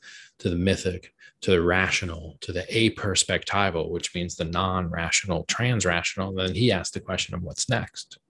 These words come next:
Um, so both of them posit that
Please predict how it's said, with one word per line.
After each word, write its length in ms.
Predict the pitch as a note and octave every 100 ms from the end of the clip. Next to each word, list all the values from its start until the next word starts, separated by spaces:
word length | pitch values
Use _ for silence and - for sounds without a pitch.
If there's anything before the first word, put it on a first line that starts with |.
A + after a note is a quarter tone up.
| - -
Um, 180 | - - - - - - -
so 160 | -
both 280 | F#2+ A2+ B2
of 80 | B2
them 200 | G2 F#2
posit 420 | F2+ G2+ F#2+ E2+
that 360 | E2+ E2+ E2+ -